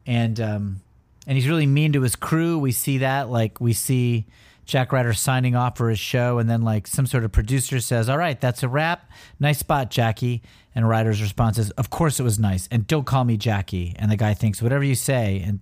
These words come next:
thinks, "Jackass is more like it." So we're learning about this guy's character, which is not good.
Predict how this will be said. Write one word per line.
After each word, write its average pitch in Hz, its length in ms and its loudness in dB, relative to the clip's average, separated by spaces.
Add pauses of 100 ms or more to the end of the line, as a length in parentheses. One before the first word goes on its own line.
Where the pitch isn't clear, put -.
thinks, 101 460 -2
"Jackass 107 520 0
is 95 120 -2
more 104 180 0
like 101 260 -2
it." 90 140 -6 (800)
So - 160 -4
we're 113 120 0
learning 123 300 4
about 117 220 0
this 104 140 2
guy's 107 200 0
character, 170 460 0
which 120 220 0
is 104 180 0
not 131 240 0
good. 87 360 -4